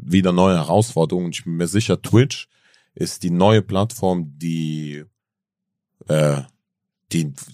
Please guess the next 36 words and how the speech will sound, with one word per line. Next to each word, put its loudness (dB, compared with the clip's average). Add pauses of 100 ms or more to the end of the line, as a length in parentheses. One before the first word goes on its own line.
(360)
genauso 2
erfolgreich -2
wie -6
YouTube -4
oder -6
vielleicht -4
sogar 0
noch 2
erfolgreicher -10 (400)
wird, 2
weil 2
die -2
Leute, 2 (340)
was -4
sich -4
jetzt 2
zum 2
Beispiel 2
in -4
den -6 (100)
drei, 0
vier 0
Jahren -2
geändert 2
hat, -6
seitdem -4
ich -4
mit -4
der 0
Online-Welt 0
angefangen -2
hab, -2
ist, -8
dass -4
die 0
Menschen 4